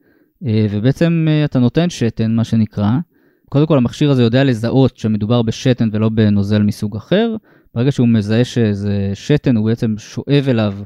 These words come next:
דגימה של השתן, דוגם אותו, מנתח אותו, ובעצם שולח לך, אה, תובנות לאפליקציה שנמצאת בסמארטפון שלך, על מצב, אה, אם שתית מספיק, על התזונה שלך, המטאבוליזם, אה, זה גם אמור לעזור לנשים לזהות את ימי הביוץ.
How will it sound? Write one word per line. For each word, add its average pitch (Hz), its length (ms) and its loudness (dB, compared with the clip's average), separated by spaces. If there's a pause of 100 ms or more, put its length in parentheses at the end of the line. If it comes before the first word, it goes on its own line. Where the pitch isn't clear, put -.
(380)
דגימה 110 320 0
של 117 160 -2
השתן, 165 720 -2 (140)
דוגם 110 480 0
אותו, 156 380 0 (360)
מנתח 120 420 -2
אותו, 175 240 0
ובעצם 123 420 0
שולח 120 380 -2
לך, 120 200 -6 (340)
אה, 104 500 -2
תובנות 113 600 0 (440)
לאפליקציה 107 840 -2
שנמצאת 107 380 -6
בסמארטפון 147 420 -2
שלך, 131 240 -4
על 107 300 0
מצב, 110 480 0 (560)
אה, 104 220 -2
אם 120 140 0
שתית 131 340 -4
מספיק, 139 720 0 (120)
על 113 140 -8
התזונה 117 400 0
שלך, 139 240 -4
המטאבוליזם, 117 1000 0 (140)
אה, 107 100 -6
זה 110 120 -8
גם 110 100 -2
אמור 120 180 2
לעזור 120 260 2
לנשים 117 640 2
לזהות 110 400 -2
את 110 100 -8
ימי 110 180 0
הביוץ. 107 600 0